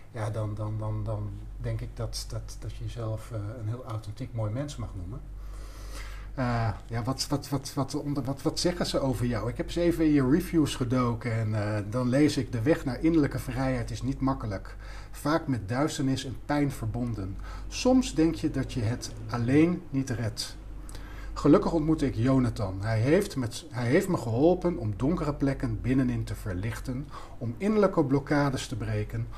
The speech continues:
om angst te overweg-, overwinnen, om de weg weer te zien en vertrouwen terug te krijgen in eigen lot."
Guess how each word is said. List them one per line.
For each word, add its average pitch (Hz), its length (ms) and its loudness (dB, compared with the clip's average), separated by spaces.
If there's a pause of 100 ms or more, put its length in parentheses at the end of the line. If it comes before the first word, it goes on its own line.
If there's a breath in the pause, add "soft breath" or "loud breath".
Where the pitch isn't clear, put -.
(180 loud breath)
om 135 280 0
angst 202 340 2
te 165 100 0
overweg-, 123 600 0 (100)
overwinnen, 139 760 4 (280 loud breath)
om 135 160 4
de 123 120 0
weg 160 200 8
weer 143 200 4
te 120 100 -2
zien 117 320 -2
en 120 80 -6
vertrouwen 139 760 2 (160)
terug - 460 -2 (220)
te 120 200 0 (200)
krijgen 107 680 -4
in 107 240 -6
eigen 101 420 -6
lot." - 360 -6